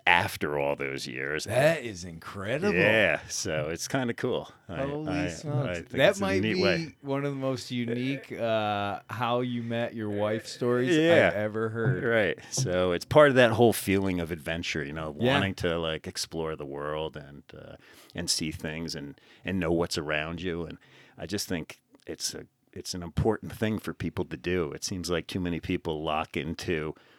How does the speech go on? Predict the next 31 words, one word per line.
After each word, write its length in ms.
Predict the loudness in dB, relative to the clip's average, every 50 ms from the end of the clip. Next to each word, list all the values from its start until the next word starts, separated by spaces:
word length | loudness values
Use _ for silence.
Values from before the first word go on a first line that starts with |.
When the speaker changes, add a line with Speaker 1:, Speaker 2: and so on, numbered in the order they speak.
| _ -12
Speaker 1:
one 480 | -10 -6 -2 -2 0 0 0 0 0 2
way 300 | 2 2 2 2 0 -2
of 200 | -4 -6 -8 -6
being. 440 | -6 -4 -2 -4 -4 -6 -8 -10
You 60 | -12 -10
know, 140 | -10 -10 -6
they 120 | -6 -6
go 220 | -6 -4 -6 -6 -6
to 100 | -6 -6
school, 400 | -8 -8 -6 -2 0 0 0 0
they 120 | -2 -2
get 200 | -4 -4 -6 -6
good 180 | -6 -8 -8 -8
grades, 460 | -8 -6 -2 0 0 0 0 -2 -6
they 80 | -8
go 180 | -6 -4 -4 -4
to 100 | -4 -6
college, 500 | -6 -4 -2 -2 0 0 -2 -2 -4 -4
they 100 | -6 -6
get 180 | -4 -4 -4 -4
a 80 | -4
job, 480 | -6 -6 -6 -6 -4 -2 -2 -2 -2 -2
and 120 | -4 -4
they're 100 | -4 -2
miserable. 640 | -2 -2 -2 -4 -6 -8 -10 -10 -12 -12 -14 -14 -16 -18 -14 -8
Speaker 2:
Yeah. 240 | -8 -6 -6 -6 -6
Speaker 1:
And 180 | -4 -4 -2 -2
they 100 | -2 -2
don't 180 | -2 -2 -2 -2
really 300 | -2 -2 0 0 -2 -2
know 420 | 0 0 0 0 -2 -4 -6 -12